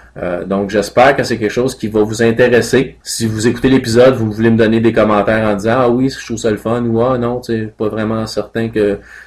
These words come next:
ça va m'intéresser », faites-le moi, faites, euh, le moi savoir. Euh, ça va aussi m'aider à savoir si <clears throat> je mets ça dans le feed R S S,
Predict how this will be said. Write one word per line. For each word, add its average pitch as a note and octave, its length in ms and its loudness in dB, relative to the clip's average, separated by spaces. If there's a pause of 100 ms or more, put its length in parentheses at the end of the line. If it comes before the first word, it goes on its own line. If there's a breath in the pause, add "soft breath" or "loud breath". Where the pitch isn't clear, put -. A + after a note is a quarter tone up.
ça G#2+ 160 0
va G#2+ 80 4
m'intéresser », G#2+ 800 2
faites-le A2+ 260 2
moi, A#2 180 4
faites, B2 560 0
euh, A#2 180 4
le A2 160 4
moi A2+ 240 2
savoir. B2 840 4 (340 loud breath)
Euh, G2+ 240 4
ça G#2+ 160 2
va A2 40 4
aussi A2 220 0
m'aider A#2 340 4
à A#2+ 120 6
savoir A2+ 400 4
si C3 360 0 (100)
<clears throat> - 100 -16
je A2+ 280 -4
mets A2 120 4
ça B2+ 280 4 (320 loud breath)
dans A2 240 2
le G#2+ 280 6
feed A#2+ 260 0
R A2+ 160 6
S A2 220 0
S, B2+ 400 2